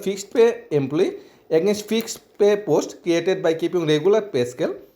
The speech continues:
in absent ডিআরডব্লিউ, এমএনডব্লিউ বা কন্টিনজেন্ট ওয়ার্কার, তাদের বেতনও বৃদ্ধি পাবে।"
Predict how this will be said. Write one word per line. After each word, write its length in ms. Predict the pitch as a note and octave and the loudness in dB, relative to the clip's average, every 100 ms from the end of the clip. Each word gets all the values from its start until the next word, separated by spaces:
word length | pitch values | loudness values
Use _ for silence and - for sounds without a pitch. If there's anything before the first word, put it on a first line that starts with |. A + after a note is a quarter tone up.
| _ _ _ | _ _ _
in 100 | C#3+ C#3+ | -2 0
absent 260 | C3 G#3+ - - _ _ | 0 -2 -6 -8 _ _
ডিআরডব্লিউ, 720 | A#2 D#3+ F3+ G3 F#3+ G3+ G3+ G3+ | 2 4 4 0 0 0 0 -2
এমএনডব্লিউ 500 | D3+ F3+ F3+ F#3+ G3+ | -2 -2 -4 -2 0
বা 100 | D3 | 0
কন্টিনজেন্ট 480 | C#3 C3 F#3 G#3 C3 | -2 -2 -2 -2 -2
ওয়ার্কার, 260 | A2 F3 - - _ - | -2 -4 -8 -14 _ -8
তাদের 240 | A#2 D3+ | -4 -4
বেতনও 480 | D#3+ F3+ F#3 G#3+ A3+ | -4 -4 -2 -2 -4
বৃদ্ধি 260 | C#3+ D3 E3 | -4 -2 0
পাবে।" 200 | D#3+ D#3+ | 2 0